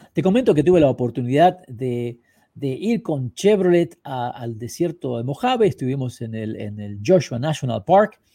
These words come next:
eh, probando la nueva Chevrolet Silverado, eh, y tuvimos la oportunidad de, de probar la nueva totalmente, que es un, un ejemplo muy, muy especial, la Z R dos.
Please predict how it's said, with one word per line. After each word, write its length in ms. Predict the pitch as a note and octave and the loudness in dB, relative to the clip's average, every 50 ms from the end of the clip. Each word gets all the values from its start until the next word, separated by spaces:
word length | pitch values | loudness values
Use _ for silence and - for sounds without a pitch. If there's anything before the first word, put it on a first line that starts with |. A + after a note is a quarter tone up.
| _ - - - - - _ _ | _ -20 -20 -20 -20 -20 _ _
eh, 240 | _ C#3 D3+ D#3+ E3 | _ 0 2 2 2
probando 380 | C#3+ - A3+ C4 D#4 F4+ E4 C4 | 4 4 4 4 4 4 6 6
la 100 | A3 F3+ | 6 6
nueva 420 | F#3 A#3 B3 A#3+ F#3+ D#3+ C#3+ C#3+ | 6 6 6 6 6 6 4 0
Chevrolet 460 | C3 - - F3+ F3 E3+ D#3 C#3 C3 | -6 2 2 4 4 6 4 2 0
Silverado, 920 | - - - - A3 G#3 F#3 D3+ C#3+ B2+ A#2+ A#2 A#2 A#2 A#2+ D3 G3 B3 - _ _ _ _ - _ _ _ _ _ _ | -2 -6 0 2 4 4 4 4 2 0 0 -2 -2 -2 -2 -2 -4 -6 -10 _ _ _ _ -20 _ _ _ _ _ _
eh, 300 | - C#3 C#3+ C#3 C#3+ D3 | -4 -2 0 0 0 0
y 80 | D#3 C#3 | -2 0
tuvimos 260 | A#2+ D#3+ F3 G3+ F#3 | 2 2 4 4 4
la 60 | F#3+ | 4
oportunidad 480 | F#3 C#3 D3+ C#3+ C#3 D3+ D3+ D#3+ F#3 G3 | 2 2 0 -2 -2 -2 0 2 4 4
de, 200 | F#3+ E3+ D3+ B2+ | 4 4 2 0
de 120 | B2+ C3+ | -2 -4
probar 380 | B2+ C3+ B2 B2+ D3 E3 E3 - | -6 -4 -2 0 0 0 0 -2
la 240 | B2 A#2+ A2+ A2+ A2 | -6 -6 -6 -6 -6
nueva 460 | G#2+ B2 C3+ C#3 B2+ B2+ D3+ E3+ - _ _ - | -6 -4 -2 0 0 0 -2 -2 -6 _ _ -20
totalmente, 800 | _ - F2+ _ A#2 A#2 B2 A#2+ A#2 B2 B2 B2 B2+ A#2+ A#2+ - | _ -20 -10 _ -4 -4 -4 -4 -4 -4 -4 -6 -4 -6 -8 -8
que 100 | - A2 | -6 -10
es 120 | - - - | -10 -10 -14
un, 140 | A#2 - _ | -14 -14 _
un 1080 | A2 G#2+ G#2+ G#2 G#2 A#2 A#2 A2 G#2+ A2 A#2+ _ C#3 A#2+ A#2+ A2+ G#2 _ _ A#2 A#2 A2+ | -18 -20 -20 -20 _ -20 -20 -20 -20 -20 -20 _ -20 -20 -20 -20 -20 _ _ _ -20 -20
ejemplo 680 | A2 - - C#3+ C#3 C#3+ C#3 C3 - A#2+ A2+ G#2+ - - _ A#2 A2+ | -20 -8 -4 -2 0 0 -2 -2 -2 -2 -2 -2 -4 -8 _ -18 -12
muy, 260 | B2+ C#3+ F#3 F#3+ D3 | -4 0 0 0 0
muy 160 | B2 B2 B2 | 0 -2 -4
especial, 380 | A#2 A#2 - G2+ - D#3 D3+ C3+ | -4 -6 -8 -6 -4 -2 -2 -2
la 100 | G#2 - | -4 -6
Z 320 | - - E3+ E3 - A#2+ | -2 -2 -2 0 0 0
R 240 | A#2+ C3+ D3+ D#3 D#3 | 2 2 2 2 2
dos. 300 | D3 C#3+ D#3+ F3+ F3 - | 2 2 2 0 -2 -6